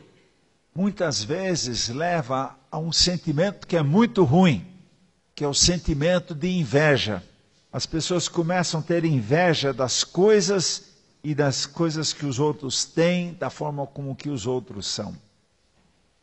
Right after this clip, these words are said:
E esta inveja pode levar à cobiça. O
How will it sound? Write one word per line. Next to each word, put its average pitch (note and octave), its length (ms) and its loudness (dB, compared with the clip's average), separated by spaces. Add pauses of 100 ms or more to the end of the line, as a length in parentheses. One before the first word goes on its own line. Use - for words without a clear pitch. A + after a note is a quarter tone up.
(140)
E E3+ 80 2
esta G3+ 260 0
inveja E3 580 0
pode E3+ 360 -4
levar E3+ 840 0
à D#3+ 100 0
cobiça. F#3+ 1040 0
O - 60 -16